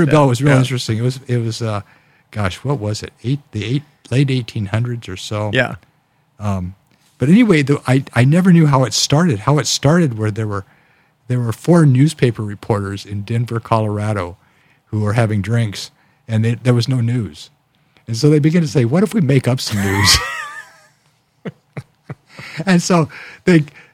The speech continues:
Speaker 1: the four of them, they were all from different newspapers, so they created this story about, uh, that they,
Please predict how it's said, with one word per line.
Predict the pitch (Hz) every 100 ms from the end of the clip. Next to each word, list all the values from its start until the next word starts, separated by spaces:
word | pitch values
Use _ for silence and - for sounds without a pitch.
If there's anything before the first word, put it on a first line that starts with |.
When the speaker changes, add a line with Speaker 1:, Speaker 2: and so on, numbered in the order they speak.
| _ -
Speaker 1:
the | 165
four | - 180 214
of | 202
them, | 156 135
they | 143
were | 156
all | 175
from | 135 143
different | 156 147 131
newspapers, | 143 143 143 117 110 110
so | 120 - 135
they | 131
created | 131 147 147 160
this | 139 123
story | - 147 139 135 120
about, | 107 101 101 - _
uh, | 107 101 104 _ _ _ _
that | 113 113 104 -
they, | 135 143